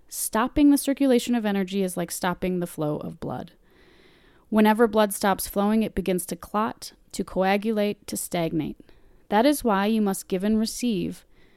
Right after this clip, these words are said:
in order to keep wealth and affluence, or anything that you want in your life, circulating in your life." End quote. This is a lovely chapter. It's really simple, uh, but I think it's really powerful in its message. I'm not going to read directly from the chapter,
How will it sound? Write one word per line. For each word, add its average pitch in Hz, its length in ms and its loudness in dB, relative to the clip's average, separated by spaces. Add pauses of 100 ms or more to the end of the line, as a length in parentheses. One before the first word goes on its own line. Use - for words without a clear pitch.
(140)
in 190 180 -4
order 220 220 4
to 233 100 -6
keep - 320 -6
wealth 180 300 0
and - 100 0
affluence, 175 840 -2
or 196 160 -2
anything 302 380 8
that 220 140 4
you 208 80 4
want 196 240 4
in 190 140 4
your 208 120 4
life, 160 460 -2 (420)
circulating - 800 -2 (240)
in 175 100 0
your 123 80 -2
life." - 420 -12 (300)
End 180 160 2
quote. - 220 -8 (480)
This 294 300 4
is 240 180 4
a 220 80 6
lovely 196 360 4
chapter. 170 680 -4
It's - 260 -2
really 240 380 8
simple, 254 600 0
uh, 190 280 2
but 185 160 2
I 190 80 2
think 202 180 -2
it's 202 220 -4
really 180 180 2
powerful 180 640 0
in 180 160 -2
its 170 220 0
message. 190 400 -2
I'm 190 100 2
not 196 220 2
going 220 220 2
to 254 120 0
read 226 180 2
directly 202 380 0
from 196 220 0
the 190 80 0
chapter, 180 500 -2